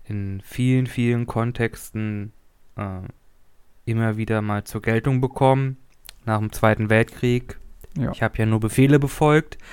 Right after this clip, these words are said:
Speaker 1: Ist ja im
Speaker 2: Genau.
Speaker 1: Grunde auch eine, eine, eine, äh, Schuldfrage. Äh, oder, äh, ja, es gibt ja die Genfer Konvention, die halt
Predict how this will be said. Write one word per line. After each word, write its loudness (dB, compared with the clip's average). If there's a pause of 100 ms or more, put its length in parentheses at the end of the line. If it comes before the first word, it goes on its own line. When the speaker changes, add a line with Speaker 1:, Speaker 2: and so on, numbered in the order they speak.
(260)
Speaker 1:
Ist 6
ja 8
im 8
Speaker 2:
Genau. 12
Speaker 1:
Grunde 8
auch 8
eine, 4
eine, -2
eine, -8
äh, -16
Schuldfrage. -2 (640)
Äh, -2 (120)
oder, -4
äh, -8
ja, -4
es -16
gibt -8
ja 0
die -6
Genfer -4
Konvention, 0
die -4
halt -2